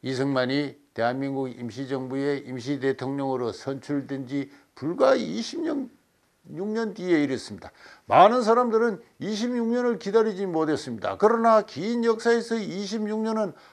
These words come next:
한 줌의 하나의 점과 같은 시간입니다. 신념이 없이는 기다릴 수 없는 시간입니다. 그러나 이승만은 기다렸습니다.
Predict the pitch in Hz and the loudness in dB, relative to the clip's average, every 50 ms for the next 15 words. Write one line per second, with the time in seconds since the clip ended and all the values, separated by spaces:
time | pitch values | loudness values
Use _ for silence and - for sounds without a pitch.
0 | _ _ - - 220 220 233 220 208 - 214 208 202 202 214 220 226 214 220 - | _ _ -4 -2 0 0 0 -4 -6 -6 -6 -4 2 4 6 6 6 4 0 -6
1 | - _ _ _ _ _ _ _ _ _ _ _ _ _ _ - - _ _ - | -16 _ _ _ _ _ _ _ _ _ _ _ _ _ _ -20 -20 _ _ -12
2 | - 151 - 202 107 104 - - - 165 233 220 - - - - - - 208 214 | -6 0 2 2 2 2 0 -2 -4 -4 -2 0 0 0 0 0 -2 -4 -8 -8
3 | 196 - - - 190 - - - - 131 143 139 - 123 - _ _ _ _ _ | -8 -10 -6 -4 -4 -4 -4 -6 -10 -12 -12 -10 -10 -10 -10 _ _ _ _ _
4 | _ _ _ _ _ _ _ - - - 208 220 226 247 247 240 240 226 220 226 | _ _ _ _ _ _ _ -14 -6 -4 -2 2 4 4 4 6 4 4 4 2
5 | 220 220 220 214 202 160 - 151 185 220 226 226 226 220 - 202 208 202 202 202 | 0 0 0 -2 -4 -2 2 4 4 6 4 2 0 -2 -2 -2 -2 -2 -2 -4
6 | 202 175 - - 147 160 147 127 113 92 95 - - - - - _ _ _ _ | -6 -6 -6 -4 -2 -2 -2 -2 -6 -10 -14 -16 -16 -16 -16 -18 _ _ _ _
7 | _ _ - - 208 214 220 220 214 175 175 196 175 214 220 214 214 214 202 202 | _ _ -2 0 2 4 6 6 6 6 6 4 2 2 4 4 4 4 2 0
8 | 170 - - 170 196 233 226 208 - - - - 117 101 92 87 85 76 - | -4 -6 -4 2 4 4 6 6 4 0 -2 -6 -10 -10 -10 -12 -12 -12 -14